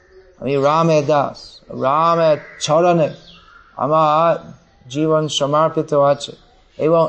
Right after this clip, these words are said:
এই ধূর্ত, এই রাক্ষস, এই মহান অপরাধী আমার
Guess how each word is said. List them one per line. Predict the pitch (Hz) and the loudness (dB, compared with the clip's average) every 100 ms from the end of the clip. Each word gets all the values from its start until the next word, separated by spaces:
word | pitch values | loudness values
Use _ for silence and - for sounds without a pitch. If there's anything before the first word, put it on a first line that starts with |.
| - | 0
এই | 170 202 196 139 | 0 2 0 -2
ধূর্ত, | 131 175 175 254 - - - - - | -2 0 0 -2 -4 -8 -18 -20 -10
এই | - 170 147 | -2 0 2
রাক্ষস, | 151 185 - 151 117 - - - - _ - | 0 -2 -2 -2 -4 -8 -18 -20 -20 _ -8
এই | 156 175 | -4 -2
মহান | 151 127 131 175 190 175 | -2 -4 -4 0 0 -2
অপরাধী | 165 165 156 151 170 170 147 - - _ _ - _ _ - | -4 -2 0 2 2 0 -4 -10 -20 _ _ -20 _ _ -6
আমার | 147 170 180 | -2 0 2